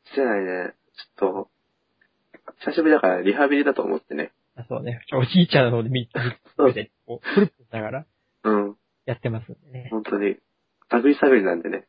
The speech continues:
Speaker 2: はい。
Speaker 1: あ、あと十本ぐらいはこんな感じでね。
Speaker 2: <laughs> 十本も撮んの？
Speaker 1: いや、わかんない。今二本撮ったから、あと、
Speaker 2: うん。
Speaker 1: まあ、今日七本ぐらいだよね、多分。
Speaker 2: はい。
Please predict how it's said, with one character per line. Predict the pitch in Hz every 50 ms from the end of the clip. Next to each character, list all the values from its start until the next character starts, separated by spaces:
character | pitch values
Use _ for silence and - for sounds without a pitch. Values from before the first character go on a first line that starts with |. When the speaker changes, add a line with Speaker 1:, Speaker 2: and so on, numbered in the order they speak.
| _ _ _ _ _ _ _ _ _ _
Speaker 2:
は | - 123 107 104
い。 | - - _ _ _ _ _ 90
Speaker 1:
あ、 | 90 92 - - _ _ _ _ _ _ _ _ _ _ _ _ _
あ | - -
と | - - - - - - -
十 | 98 95 -
本 | - 98 95 101
ぐ | 98 98
ら | 95 85
い | -
は | - - - - -
こ | 90
ん | 85
な | 87
感 | - 87 85 82
じ | 87 82
で | - 85
ね。 | 92 - _ _ _ _ _ _ _ _ _ _ _
Speaker 2:
<laughs> | - - - - - - _ _ _ _ _ _ _ - - - - - - _ -
十 | - 220
本 | - _ - 147
も | 110 -
撮 | 107 101
ん | 98
の？ | 131 139
Speaker 1:
い | - - 208 226 202 170 -
や、 | 107 -
わ |
か | - 104
ん | - -
な | -
い。 | - -
今 | 147 143 117
二 | 107 120
本 | 113 - -
撮 | - -
っ | -
た | - -
か | - -
ら、 | 78 - - - - _
あ | - 107
と、 | - - - - - _ _ _ _ _
Speaker 2:
う | 120
ん。 | 113 - _ -
Speaker 1:
ま | 107 95
あ、 | 85 - _ _ _ -
今 | - 90
日 |
七 | 87 90 98 104
本 | - 120 117
ぐ | 117 123
ら | - -
い | - - _
だ | - -
よ | 101
ね、 | 101 -
多 | - -
分。 | - _ _ _ _ _ _ _ _ -
Speaker 2:
は | 117 113
い。 | -